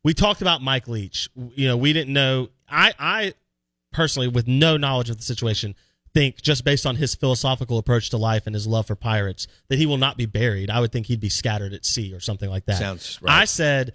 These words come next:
Speaker 1: they'd probably go to the Keys, where he loved so much, take his boat out, scatter them in the Keys.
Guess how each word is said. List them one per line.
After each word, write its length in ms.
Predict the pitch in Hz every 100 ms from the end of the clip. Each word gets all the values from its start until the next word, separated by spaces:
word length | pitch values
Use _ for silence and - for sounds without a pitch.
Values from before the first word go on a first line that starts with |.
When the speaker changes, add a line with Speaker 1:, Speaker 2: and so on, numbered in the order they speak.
| _ -
Speaker 1:
they'd 160 | 147
probably 240 | 165 151 135
go 160 | 135
to 140 | 131 117
the 120 | 117
Keys, 560 | - 139 107 117 - - _
where 140 | 117 117
he 100 | 120
loved 240 | 120 117
so 140 | 131
much, 380 | 117 107 107 - - -
take 180 | 160 139
his 160 | 117
boat 240 | 110 120 117
out, 300 | 113 104 - _ _ _ -
scatter 480 | - - 127 117 117
them 120 | 117
in 60 | 107
the 100 | 98
Keys. 440 | 113 98 82